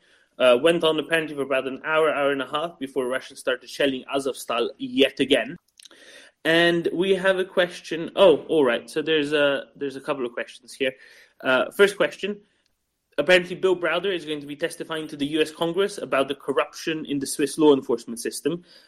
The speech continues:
uh, specifically with respect to the Magnitsky case. Uh, the Swiss are so rattled by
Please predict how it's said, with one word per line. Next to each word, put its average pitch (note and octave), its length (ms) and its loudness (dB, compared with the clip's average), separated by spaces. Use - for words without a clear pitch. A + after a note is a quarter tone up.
uh, B2 120 4
specifically C#3 800 0
with B2+ 140 -4
respect B2 380 -2
to - 80 -6
the A2+ 80 -6
Magnitsky A#2+ 520 -4
case. - 360 -2
Uh, A#2+ 220 0
the C3+ 160 -2
Swiss - 300 0
are C#3+ 80 2
so F3+ 200 6
rattled D3+ 400 -2
by C3 140 -4